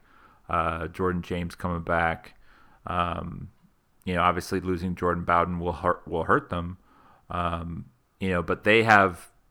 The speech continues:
three or four really good core pieces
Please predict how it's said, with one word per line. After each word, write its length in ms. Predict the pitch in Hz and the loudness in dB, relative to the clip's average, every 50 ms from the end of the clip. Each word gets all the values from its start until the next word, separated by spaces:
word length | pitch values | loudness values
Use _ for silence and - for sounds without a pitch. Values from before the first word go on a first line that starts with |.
| _ | _
three 440 | - - - - - 104 113 110 104 | -20 -20 -16 -8 -2 2 4 6 6
or 120 | 101 98 95 | 6 6 4
four 360 | - - 104 107 104 101 98 | 2 0 2 4 4 4 4
really 340 | 92 95 95 95 95 92 87 | 4 2 2 2 2 0 0
good 260 | - 98 85 82 - | -2 -4 -4 -4 -4
core 220 | - 98 92 87 | -2 0 0 0
pieces 760 | - - 95 95 90 - 92 87 85 87 85 - - - | 0 0 -2 -2 -2 -2 -2 -2 -2 -2 -4 -8 -12 -16